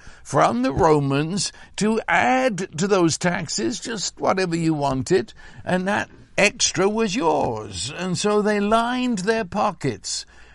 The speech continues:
with the extra. The Roman taxes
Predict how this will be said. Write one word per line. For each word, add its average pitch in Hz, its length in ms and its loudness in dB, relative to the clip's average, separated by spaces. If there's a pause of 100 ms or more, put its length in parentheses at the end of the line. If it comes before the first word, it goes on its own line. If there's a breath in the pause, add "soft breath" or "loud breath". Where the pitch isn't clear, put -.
(100)
with 170 260 6
the 190 300 0
extra. 131 720 -4
The 160 120 0
Roman 202 540 4
taxes 170 880 0